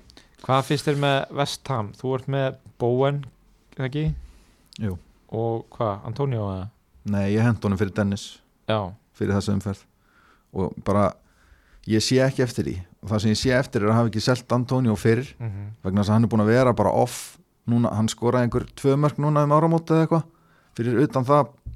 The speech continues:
Speaker 2: varla skorað síðan í september, október.
Speaker 1: Mhm.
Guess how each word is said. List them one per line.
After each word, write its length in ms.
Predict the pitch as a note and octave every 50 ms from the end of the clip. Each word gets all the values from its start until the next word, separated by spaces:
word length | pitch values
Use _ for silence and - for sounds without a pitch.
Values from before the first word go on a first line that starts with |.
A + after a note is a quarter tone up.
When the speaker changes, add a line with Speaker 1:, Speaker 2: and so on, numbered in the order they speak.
| - -
Speaker 2:
varla 240 | B2 C#3 - C#3+ C3
skorað 400 | - - - D3+ C#3 C#3 A#2+ B2+
síðan 200 | C3+ C#3 C3+ C3+
í 180 | C3+ B2+ - - -
september, 440 | - - D3+ D3 - - D3 B2+ C3+
október. 460 | D3+ D#3+ D#3 - D#3+ C#3+ D#3 - - - -
Speaker 1:
Mhm. 300 | B2 G#2+ G2+ A2 A2 A2+